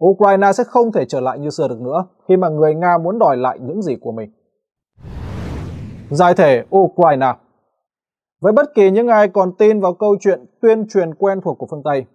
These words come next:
rằng Nga đang tấn công vô cớ Ukraine hay là xâm chiếm lãnh thổ Ukraine, thì một lần nữa, Tổng thống Putin nhắc lại như sau. Và mong muốn không thể kiềm chế này, tức là đưa Ukraine vào nato, là muốn tiến về biên giới của chúng ta. Tất cả những điều này đã dẫn đến thảm kịch.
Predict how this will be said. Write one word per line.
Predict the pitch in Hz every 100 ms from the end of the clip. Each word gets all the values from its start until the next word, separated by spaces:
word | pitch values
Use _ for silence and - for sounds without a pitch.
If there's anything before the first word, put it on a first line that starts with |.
| _
rằng | 127 160 165
Nga | 190
đang | 196 190
tấn | 170 214
công | 202 175
vô | 175 160
cớ |
Ukraine | 160 185 180 151 143 135 123 _ _
hay | - 190
là | 165
xâm | - 202 190
chiếm | 165 190
lãnh | 185
thổ | 226
Ukraine, | 127 127 135 135 127 127 - _ _ _
thì | 170
một | 185 180
lần | 175 170
nữa, | 190 226 _ _
Tổng | 143
thống | 151 185
Putin | 196 185 170
nhắc | 151 240
lại | 180
như | 139
sau. | 139 143 131 _ _ _ _ _
Và | 139 196
mong | 220 247 247
muốn | 220 254
không | 262 240
thể | 131
kiềm | - 165 165
chế | 175 202
này, | 220 131 120 _ -
tức | 285
là | 165
đưa | 160 196 202
Ukraine | 196 196 196 180 175 165
vào | 139
nato, | 127 139 147 135 123 _ _ _
là | - 156
muốn | 165 165 240 -
tiến | 185 226
về | 220 151
biên | 165 175
giới | 135 165
của | 151
chúng | 135
ta. | 131 131 - _ _ _ -
Tất | 247 -
cả | 151 135
những | 208
điều | 196 156
này | 156 156
đã | 190
dẫn | 175 190
đến | 202
thảm | 170 107
kịch. | 127